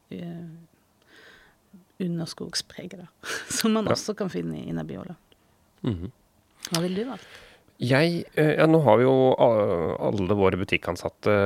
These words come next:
Speaker 2: i vinter prøvd, eh, hatt oransjevin som tema, og da valgte vi jo sopprisotto som rett. Og det vet vi at fungerer.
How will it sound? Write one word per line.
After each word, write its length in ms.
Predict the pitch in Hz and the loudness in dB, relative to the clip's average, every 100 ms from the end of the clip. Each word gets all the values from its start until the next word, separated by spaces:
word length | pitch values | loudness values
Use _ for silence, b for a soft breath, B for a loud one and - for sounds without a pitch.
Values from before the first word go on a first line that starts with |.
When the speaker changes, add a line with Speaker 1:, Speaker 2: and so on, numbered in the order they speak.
| 101 101 101 - | 4 2 2 0
Speaker 2:
i 160 | 95 90 | 0 -2
vinter 480 | 87 80 - 98 95 | -4 -6 -2 0 0
prøvd, 580 | - 92 90 107 107 | -2 2 2 0 0
eh, 520 | 110 107 101 101 98 98 | 4 6 6 4 4 4
hatt 240 | 101 - | 2 2
oransjevin 600 | 123 101 85 - 110 113 | 2 4 4 0 0 0
som 120 | 117 120 | 0 0
tema, 360 | - 90 147 - 156 | 2 2 2 -2 -2
og 140 | 107 | 2
da 100 | 98 95 98 101 101 | 4 4 4 0 0
valgte 320 | 95 - - | -2 -4 -4
vi 120 | 120 127 135 | 0 2 0
jo 200 | 139 143 | 0 -4
sopprisotto 760 | - 143 - 90 - - - 107 | 2 2 2 -4 -4 -2 -2 0
som 180 | 98 | 0
rett. 380 | 95 92 _ - - _ _ _ - | -2 -4 _ -16 -16 _ _ _ -2
Og 120 | 107 | 4
det 100 | 104 98 | 6 6
vet 200 | 82 - | 4 0
vi 60 | 95 | -2
at 80 | - | 0
fungerer. 460 | 110 90 87 113 | 0 0 0 -4